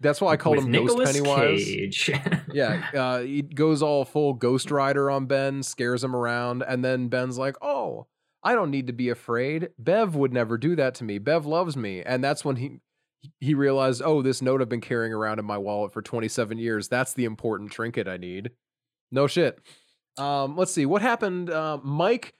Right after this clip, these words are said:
Speaker 1: randomly just gets his thing. The man is off screen in this movie even more than he was in the first movie.
Speaker 2: Which
Speaker 1: And
Speaker 2: is
Speaker 1: they gave him an
Speaker 2: insane.
Speaker 1: even
Speaker 2: <laughs>
Speaker 1: bigger role.
Speaker 2: Yeah.
Speaker 1: But it doesn't matter. Um, Eddie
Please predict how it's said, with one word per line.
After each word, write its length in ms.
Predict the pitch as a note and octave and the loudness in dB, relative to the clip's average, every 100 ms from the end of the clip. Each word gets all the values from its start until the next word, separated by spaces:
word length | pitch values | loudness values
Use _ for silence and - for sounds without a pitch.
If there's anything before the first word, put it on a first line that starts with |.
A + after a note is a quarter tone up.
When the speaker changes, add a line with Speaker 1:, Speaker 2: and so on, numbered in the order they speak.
| _ - | _ -2
Speaker 1:
randomly 580 | B2+ D#3+ F3 F3 E3+ D#3+ | 2 4 6 4 4 2
just 200 | D#3 A#2 | 2 2
gets 200 | D3+ D3+ | 0 0
his 120 | C3 | 0
thing. 220 | C3 A#2 | 0 2
The 80 | C#3 | 2
man 280 | F3 G#3+ A3 | 4 4 4
is 140 | E3+ | 2
off 260 | D3 E3 - | 0 -2 -2
screen 360 | - F3 E3+ | -2 0 2
in 80 | D#3+ | 0
this 180 | D#3+ - | 0 0
movie 380 | D#3 D3 D3+ D3+ | 2 2 0 -2
even 400 | C#3+ F3 A#3+ G#3+ | 0 2 4 2
more 600 | D3 A#2+ A2+ A2 F2 F2 - | 2 2 0 0 -2 -6 -6
than 180 | A#2+ A#2+ | -2 0
he 140 | B2+ | 2
was 260 | B2 B2 B2 | 2 2 0
in 80 | |
the 60 | A#2 | -4
first 320 | - A2 A2+ | -4 -4 -4
movie. 400 | C#3+ D3+ E3 F3 - - | -4 -2 -2 -6 -6 0
Speaker 2:
Which 140 | A3+ | 4
Speaker 1:
And 40 | C#4+ | 6
Speaker 2:
is 60 | |
Speaker 1:
they 100 | - F#3+ | 8 8
gave 280 | C#3 D#3 | 8 6
him 80 | G3+ G3 | 6 8
an 40 | |
Speaker 2:
insane. 240 | C#3+ G2 | 6 4
Speaker 1:
even 380 | G2 D#3 D#3+ C#3 | 0 2 4 2
Speaker 2:
<laughs> 40 | A#2+ | 4
Speaker 1:
bigger 280 | B2+ C3 B2+ | 4 4 2
role. 560 | G#2 G#2 G2+ B2 F3 - _ _ | 0 -4 -2 -4 -6 -10 _ _
Speaker 2:
Yeah. 300 | E3+ F3+ D#3+ | 0 2 4
Speaker 1:
But 120 | E3+ | 4
it 60 | E3+ | 4
doesn't 280 | F#3+ D#3 | 2 2
matter. 400 | A#2 G#2+ G#2+ C3+ - _ _ _ _ | 0 -2 -2 -4 -6 _ _ _ _
Um, 520 | C#3 C#3 C3+ C3 C3 - - | -2 0 0 -2 -6 -8 2
Eddie 480 | F3 B3+ C4 B3+ | 4 4 2 -2